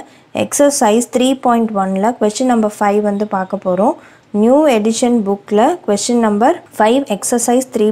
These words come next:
point one. And old edition book-ல exercise three point two-னு இருக்கும். Question number five தான். So, half the perimeter of a rectangular garden whose length is four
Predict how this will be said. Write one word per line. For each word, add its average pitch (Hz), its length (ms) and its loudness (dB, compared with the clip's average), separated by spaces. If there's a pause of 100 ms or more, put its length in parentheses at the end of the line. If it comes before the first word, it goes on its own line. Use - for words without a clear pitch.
(120)
point 214 240 0 (140)
one. 180 100 -2 (640)
And 202 100 -2 (180)
old 277 260 4
edition 220 420 0
book-ல 254 260 0 (100)
exercise 226 460 -2 (100)
three 233 140 0 (140)
point 208 280 0
two-னு 226 280 0
இருக்கும். 254 260 -2 (140)
Question 233 380 0
number 247 220 2 (120)
five 196 200 0 (120)
தான். 175 140 -6 (720)
So, 233 60 0 (220)
half 277 280 2 (120)
the 277 100 4 (140)
perimeter 214 640 2 (120)
of 240 120 -16
a 202 120 0
rectangular 220 580 0 (160)
garden 185 400 0 (680)
whose 302 300 2 (120)
length 247 300 2
is 214 80 0 (140)
four 254 240 4